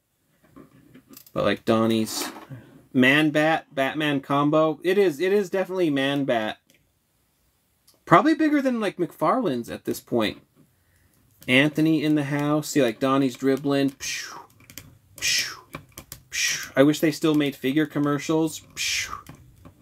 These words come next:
pshh. Gotta get some Thumbtack. Is that like, um,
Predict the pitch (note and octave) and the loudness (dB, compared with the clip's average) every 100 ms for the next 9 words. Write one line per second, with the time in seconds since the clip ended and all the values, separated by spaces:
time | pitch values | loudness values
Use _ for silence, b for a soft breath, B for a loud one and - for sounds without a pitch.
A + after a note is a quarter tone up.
0 | - - - - - - - C#3 C#3 D3 | -12 -6 -4 -4 -8 -12 0 4 4 2
1 | - C3+ A#2 C3+ C#3+ D3 D3+ D#3+ D#3 D3+ | 0 -2 -2 0 0 0 -2 -2 -2 0
2 | D#3 F3+ F3+ F3+ F3 E3+ D#3+ D3+ C#3 B2+ | 2 2 4 2 0 -4 -2 -2 -2 -4